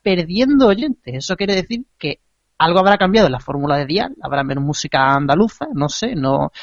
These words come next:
reconozco que no suelo oír mucho esta cadena. Está perdiendo oyentes aquí en Andalucía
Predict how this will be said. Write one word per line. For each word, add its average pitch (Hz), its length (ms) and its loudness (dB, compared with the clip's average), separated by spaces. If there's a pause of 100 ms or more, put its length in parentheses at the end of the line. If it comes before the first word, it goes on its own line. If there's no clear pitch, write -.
(320)
reconozco 160 420 2
que 151 140 2
no 151 100 2
suelo 156 440 4
oír 151 140 4
mucho 147 460 0
esta - 160 -6
cadena. 196 400 -2 (1200)
Está 190 320 2
perdiendo 170 440 2
oyentes 240 420 6
aquí 175 180 2
en 165 120 0
Andalucía 175 600 0